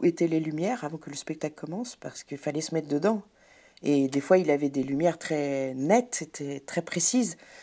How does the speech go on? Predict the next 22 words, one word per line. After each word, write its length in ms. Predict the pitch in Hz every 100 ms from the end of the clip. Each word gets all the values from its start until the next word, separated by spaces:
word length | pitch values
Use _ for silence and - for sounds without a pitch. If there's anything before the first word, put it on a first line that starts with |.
| - -
Et, 240 | - 131 127
euh, 300 | 123 120 123
ça 220 | - 131 - _
pouvait 160 | - 131
pas 140 | 135
supporter 480 | 202 208 - - 233
qu'on 120 | 233
soit 180 | 180 165
à 40 | 160
côté, 360 | 160 156 220
de 100 | 160
ne 60 | 156
pas 120 | 185
avoir 240 | 170 175
conscience 640 | - 180 165 220 233 233 -
de 280 | 147 180 170
ça. 260 | - 170 - - - - - - -
C'est 140 | 214
en 60 | 208
ça 160 | 262
aussi 280 | 240 - 208
que, 280 | - 175